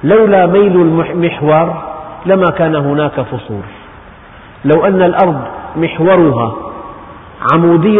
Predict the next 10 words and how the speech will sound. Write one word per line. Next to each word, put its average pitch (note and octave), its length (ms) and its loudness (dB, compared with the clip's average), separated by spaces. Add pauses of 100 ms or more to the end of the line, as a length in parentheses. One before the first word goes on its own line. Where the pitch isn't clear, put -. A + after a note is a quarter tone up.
(200)
على E3 180 4
مستوى E3+ 500 2
دورانها، D3 760 2 (1500)
الفصول F3+ 460 2
ثابتة. B2+ 520 -2 (1300)
هنا G3+ 520 4 (160)
صيف F#3 560 2
سرمدي، D3 520 0 (840)
الشمس F3 320 -2 (140)
هنا، B2 200 -4